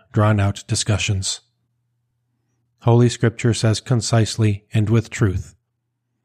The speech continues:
"Happy is the people whose God is the Lord." We are meant to belong to that people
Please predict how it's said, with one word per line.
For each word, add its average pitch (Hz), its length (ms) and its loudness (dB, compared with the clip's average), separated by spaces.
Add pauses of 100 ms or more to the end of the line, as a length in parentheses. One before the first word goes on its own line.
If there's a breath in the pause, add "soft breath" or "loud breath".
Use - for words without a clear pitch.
(240)
"Happy 131 380 -2
is 123 240 -2
the 127 100 -4
people 113 400 0
whose 110 180 2
God 107 240 2
is 107 160 0
the 107 140 0
Lord." 98 400 -2 (840)
We 123 120 2
are 110 80 2
meant 113 260 2 (160)
to 127 140 0
belong 110 420 2
to 113 120 -6
that 107 220 0
people 104 480 -2